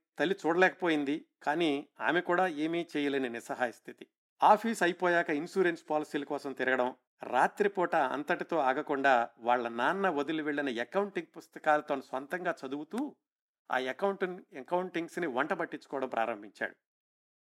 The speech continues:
ఇవి కాకుండా సంపాదన కోసమని ఈ చెక్కలతోటి చిన్న చిన్న పజిల్స్ అవి చేసి స్కూల్ పిల్లలకు అమ్ముతూ ఉండేవాడు. అలాగే చెక్క బీరువాలు అవి చేసి పెద్దవాళ్ళకి అమ్ముతూ ఉండేవాడు. ఇలా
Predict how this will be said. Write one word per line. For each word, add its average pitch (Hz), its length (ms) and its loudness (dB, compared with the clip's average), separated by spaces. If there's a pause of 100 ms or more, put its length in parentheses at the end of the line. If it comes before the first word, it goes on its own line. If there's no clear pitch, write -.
(300)
ఇవి 123 180 -2
కాకుండా 139 480 6 (760)
సంపాదన 160 400 4
కోసమని 135 480 -2 (580)
ఈ 135 40 -18
చెక్కలతోటి 170 640 -2
చిన్న 165 220 -6
చిన్న 175 220 -2
పజిల్స్ 135 460 0
అవి 147 200 -2
చేసి 160 400 -4
స్కూల్ 220 260 -10
పిల్లలకు 156 340 -2
అమ్ముతూ 127 220 -6
ఉండేవాడు. 113 360 -4 (320)
అలాగే 147 340 6 (460)
చెక్క 160 260 2
బీరువాలు 180 560 4
అవి 151 220 4
చేసి 156 280 -4
పెద్దవాళ్ళకి 151 460 0
అమ్ముతూ 135 260 -2
ఉండేవాడు. 107 400 -6 (320)
ఇలా 170 240 4